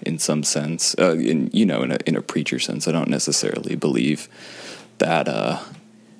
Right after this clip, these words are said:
manipulation is a <laughs> necessary method of acquiring followers for, say, I don't know. Like, oh, well,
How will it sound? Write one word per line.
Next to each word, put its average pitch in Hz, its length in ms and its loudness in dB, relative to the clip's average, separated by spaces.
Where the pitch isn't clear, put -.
manipulation 80 840 4
is 117 140 6
a 143 320 6
<laughs> - 0 -
necessary 107 960 4
method 82 400 4
of 80 80 4
acquiring 78 880 2
followers 76 920 2
for, 73 460 0
say, - 680 0
I - 100 -4
don't - 260 -4
know. - 200 -8
Like, 104 180 4
oh, - 120 4
well, 117 300 4